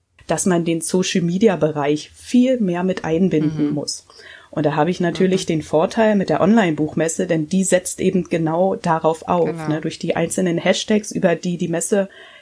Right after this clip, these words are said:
Speaker 1: in den einzelnen Social-Media-Kanälen erreichbar ist. Dadurch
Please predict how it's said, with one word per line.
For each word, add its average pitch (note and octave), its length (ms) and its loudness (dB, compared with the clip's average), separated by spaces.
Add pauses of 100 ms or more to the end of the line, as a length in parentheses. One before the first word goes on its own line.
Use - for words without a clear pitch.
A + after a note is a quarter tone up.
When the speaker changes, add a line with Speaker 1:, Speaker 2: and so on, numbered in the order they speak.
(140)
Speaker 1:
in A#3 200 6
den G3 160 2
einzelnen F#3 520 -2
Social-Media-Kanälen F3 1400 -4
erreichbar G3+ 560 -4
ist. B3+ 240 -2 (460)
Dadurch F#3 400 2